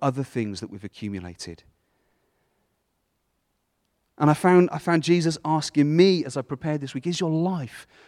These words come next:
too cluttered to find joy in me? Is the space taken up with other things?" Thinking of Jesus'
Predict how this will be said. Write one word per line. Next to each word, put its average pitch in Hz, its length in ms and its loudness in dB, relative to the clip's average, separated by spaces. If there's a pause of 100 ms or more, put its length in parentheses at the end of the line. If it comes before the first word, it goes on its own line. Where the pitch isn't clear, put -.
too 165 200 -6
cluttered - 840 -12 (1500)
to - 140 -4
find 127 320 0
joy 123 400 2 (320)
in 113 200 -6
me? 95 300 -6 (1600)
Is 156 140 -4
the 156 100 0
space - 560 2
taken 175 440 -8
up 143 300 -6
with 123 260 -10
other 120 220 -8
things?" 95 680 -14 (840)
Thinking 175 240 4
of 151 80 2
Jesus' 156 460 0